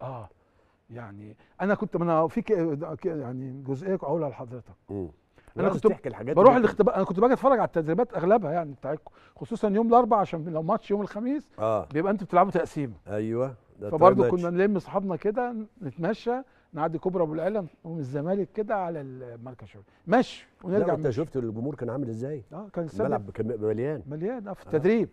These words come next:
Speaker 2: في التدريب.
Speaker 1: آه، آه، كان في
Speaker 2: طبعًا.
Speaker 1: وأشكال م-، محفوظة يا كابتن.
Speaker 2: بالظبط كده.
Speaker 1: ويقعد، يعني، بقى، بقى، يعني نشأت صداقة بين المجموعات وبعضها.
Speaker 2: آه.
Speaker 1: الناس، الجماهير دي كلها بقت <laughs> صاحبة بعضها. في ناس كانت زمان تيجي من الشغل على التمرين.
Speaker 2: مظبوط.
Speaker 1: ما يروحش.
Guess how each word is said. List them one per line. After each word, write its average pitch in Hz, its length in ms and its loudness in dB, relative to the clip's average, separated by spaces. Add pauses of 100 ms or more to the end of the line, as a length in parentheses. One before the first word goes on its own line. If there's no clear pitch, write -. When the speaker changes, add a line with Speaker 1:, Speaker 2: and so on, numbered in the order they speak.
Speaker 2:
في - 80 -18
التدريب. 123 580 -2
Speaker 1:
آه، 175 420 -2
آه، 151 40 -12
كان 170 160 -4
في 175 160 2
Speaker 2:
طبعًا. 294 100 0
Speaker 1:
وأشكال 214 580 6
م-، 240 320 -2
محفوظة 190 440 0
يا 143 60 -6
كابتن. 110 260 -12
Speaker 2:
بالظبط 117 400 -4
كده. 135 300 -6
Speaker 1:
ويقعد، 190 300 8
يعني، 185 260 -2
بقى، 185 300 4
بقى، 175 360 2
يعني 160 200 0
نشأت 233 240 0
صداقة 175 420 2
بين 208 200 6
المجموعات 170 520 2
وبعضها. 135 400 -2 (100)
Speaker 2:
آه. 107 300 -2 (280)
Speaker 1:
الناس، 196 240 -2
الجماهير 175 380 2
دي 208 80 -2
كلها 196 200 2
بقت 185 160 0
<laughs> - 160 -18
صاحبة 185 320 -2
بعضها. 120 300 -8 (260)
في 240 140 2
ناس 294 220 6
كانت 233 280 2
زمان 180 380 2
تيجي 240 160 -2
من 240 80 2
الشغل 285 420 2 (180)
على 160 80 0
التمرين. 202 540 0
Speaker 2:
مظبوط. 98 320 -4
Speaker 1:
ما 175 60 8
يروحش. 185 640 8